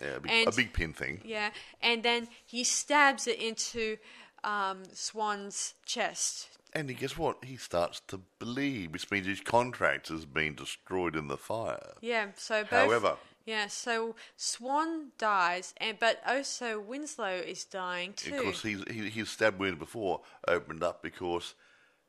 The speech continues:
Speaker 1: uh, Swan's dying.
Speaker 2: Yeah. Anyway,
Speaker 1: Mm,
Speaker 2: while
Speaker 1: yeah.
Speaker 2: he's crawling across the floor, his mask's taken off by a fan or by a, one of the M C
Speaker 1: He's
Speaker 2: dancers.
Speaker 1: not pretty.
Speaker 2: And he
Speaker 1: Yeah.
Speaker 2: crawls across the floor,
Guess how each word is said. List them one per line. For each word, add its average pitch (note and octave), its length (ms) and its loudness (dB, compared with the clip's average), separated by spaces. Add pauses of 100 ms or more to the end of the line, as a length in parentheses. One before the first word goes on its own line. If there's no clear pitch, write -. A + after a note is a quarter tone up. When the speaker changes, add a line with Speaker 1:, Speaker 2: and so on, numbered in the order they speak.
(580)
Speaker 1:
uh, F2 240 -2
Swan's A2+ 380 -6
dying. C2 460 -6
Speaker 2:
Yeah. B3 240 -8 (500)
Anyway, A3 560 0
Speaker 1:
Mm, G#3+ 60 -10
Speaker 2:
while A3 340 4
Speaker 1:
yeah. - 60 -8
Speaker 2:
he's B3+ 420 -4
crawling A#3 500 -2
across G#3+ 260 -4
the - 100 -20
floor, G#3+ 360 -4
his F#3 240 -12
mask's - 720 0
taken G#3+ 320 -2
off G3+ 140 -4
by G3+ 100 4
a F#3+ 100 -2
fan A3+ 600 0
or F#3 260 -2
by F#3 200 -4
a, F3+ 120 -4
one F3+ 240 -8
of F#3 80 -12
the F#3 140 -6
M F#3+ 100 -8
C D2+ 200 -4
Speaker 1:
He's E2 100 2
Speaker 2:
dancers. F#2 220 0
Speaker 1:
not F#2+ 280 4
pretty. D#2+ 460 2 (400)
Speaker 2:
And G#3 240 -2 (380)
he A3+ 100 -16
Speaker 1:
Yeah. - 60 -14
Speaker 2:
crawls E4 340 2
across C4+ 240 -4
the A#3 80 -10
floor, A#3 480 -4